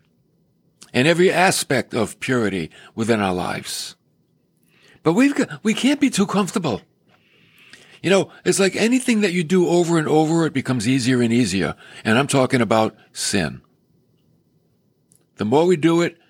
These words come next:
the more we're exposed to it, the easier it gets, and then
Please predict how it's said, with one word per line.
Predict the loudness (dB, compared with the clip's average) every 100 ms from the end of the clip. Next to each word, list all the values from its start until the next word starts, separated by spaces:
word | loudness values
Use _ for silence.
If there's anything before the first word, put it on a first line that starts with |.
| _ _ -8
the | -2
more | 2 2
we're | 0
exposed | -4 -2 0 0 -2
to | 0
it, | 0 -2 -8 _
the | -4 -2 -2
easier | -2 0 0
it | 0
gets, | 2 2 0 -2
and | -4 0
then | 0 2 0 -4 -8